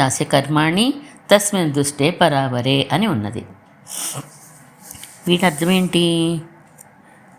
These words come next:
మొదటి వాక్యంలో "ఓయి, ఆత్మయే దర్శింపతగినది, ధ్యానింపతగినది" అని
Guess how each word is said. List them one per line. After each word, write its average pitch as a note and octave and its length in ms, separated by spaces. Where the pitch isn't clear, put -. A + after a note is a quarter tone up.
మొదటి B2 240
వాక్యంలో C3 840
"ఓయి, C3 540
ఆత్మయే D3 840
దర్శింపతగినది, C3+ 1080
ధ్యానింపతగినది" C#3+ 1120
అని C3+ 360